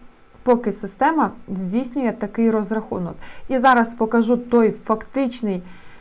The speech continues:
результат, е, якого, е, ми хочемо досягти.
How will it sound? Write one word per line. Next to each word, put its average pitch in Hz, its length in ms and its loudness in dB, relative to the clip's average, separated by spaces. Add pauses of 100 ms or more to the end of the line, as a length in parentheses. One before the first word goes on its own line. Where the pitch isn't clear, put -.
(140)
результат, 240 720 6 (1800)
е, - 40 -14 (140)
якого, 277 680 4 (180)
е, 208 40 -10
ми 214 400 -2
хочемо 233 600 0
досягти. 214 600 -6